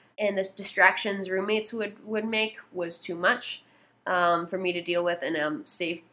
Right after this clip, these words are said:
moderately focused when I needed to focus. Um, and also just the mess is embarrassing and it causes issues. And, uh, at least my dog, who I called my roommate, he didn't care that much that his fur was everywhere.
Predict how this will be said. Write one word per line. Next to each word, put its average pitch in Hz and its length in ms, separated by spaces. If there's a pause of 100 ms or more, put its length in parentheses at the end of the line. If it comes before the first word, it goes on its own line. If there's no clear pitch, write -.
(420)
moderately 160 640
focused 185 400
when 196 100
I 196 80
needed 190 280
to 214 60
focus. 202 600 (440)
Um, - 300
and 185 160
also 190 240
just - 180
the 214 60
mess 233 220
is 214 120
embarrassing 202 540
and 185 100
it 175 80
causes 175 360
issues. - 460 (520)
And, 190 300
uh, 180 360 (260)
at - 60
least 214 200
my 190 100
dog, 190 320
who 175 140
I 175 40
called 180 240
my 170 80
roommate, 165 440
he 190 80
didn't 170 280 (260)
care 185 360
that 170 140
much 165 240
that 160 120
his 165 160
fur 156 280
was 151 160
everywhere. 156 500